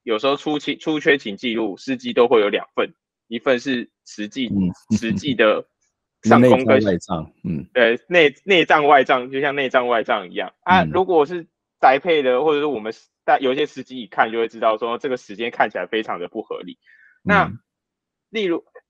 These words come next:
Speaker 1: 所以第一个是其实产业工会这边有协助一些就是公司送劳检，但不一定真的会开罚，那就是因为公司的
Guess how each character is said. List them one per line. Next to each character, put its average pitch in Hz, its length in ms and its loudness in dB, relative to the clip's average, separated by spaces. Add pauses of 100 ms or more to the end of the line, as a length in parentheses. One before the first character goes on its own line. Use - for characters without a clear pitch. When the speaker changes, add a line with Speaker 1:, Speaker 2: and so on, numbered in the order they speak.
(120)
Speaker 1:
所 202 200 0
以 175 300 -4
第 190 160 -6
一 170 40 -8
个 156 140 4
是 147 280 -2
其 127 140 -4
实 127 80 -2
产 113 220 -2
业 131 120 2
工 131 200 2
会 127 120 2
这 117 100 -4
边 120 140 -4
有 104 120 0
协 104 200 -4
助 120 220 -4
一 113 80 -6
些 110 400 2 (260)
就 113 140 -8
是 104 420 -6
公 120 180 0
司 117 140 -6
送 113 240 0
劳 82 180 -2
检， - 200 -10 (120)
但 160 200 6
不 180 200 0
一 143 60 2
定 147 240 -2
真 139 140 2
的 127 100 4
会 127 120 2
开 117 260 2
罚， 82 280 -4
那 120 100 -2
就 131 120 -4
是 131 160 -8
因 131 160 -2
为 123 180 4
公 117 240 0
司 110 200 -8
的 101 260 2